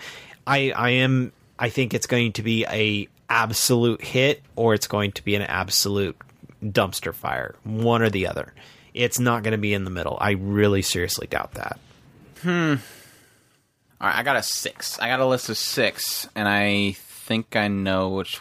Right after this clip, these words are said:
Speaker 2: one I can probably drop. Like, I, okay, I got, I got Bookworm. That's definitely gonna be on there. I think that's gonna be, I, I, and don't ask me why. I,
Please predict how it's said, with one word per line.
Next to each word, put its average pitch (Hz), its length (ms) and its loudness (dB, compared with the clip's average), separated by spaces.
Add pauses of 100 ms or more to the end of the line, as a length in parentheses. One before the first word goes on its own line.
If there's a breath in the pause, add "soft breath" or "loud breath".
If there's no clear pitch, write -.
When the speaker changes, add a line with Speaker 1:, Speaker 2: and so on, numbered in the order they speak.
Speaker 2:
one 92 260 0
I 92 60 -2
can - 220 -8
probably - 540 -2
drop. 50 600 -2 (1600 loud breath)
Like, 135 120 2
I, 139 200 2
okay, 120 200 2
I 110 80 2
got, 127 260 2 (120)
I 113 60 0
got 131 200 0
Bookworm. 95 640 0
That's 113 320 0
definitely 101 360 0
gonna 92 120 0
be 90 100 -2
on 87 100 -2
there. 87 120 -2
I 98 80 0
think 131 220 0
that's 113 160 2
gonna 101 200 0
be, 95 360 -4 (280)
I, - 120 -2 (100)
I, - 160 -8 (300 loud breath)
and 165 100 0
don't 226 140 2
ask 208 220 0
me 185 80 2
why. 131 340 0
I, 117 180 -4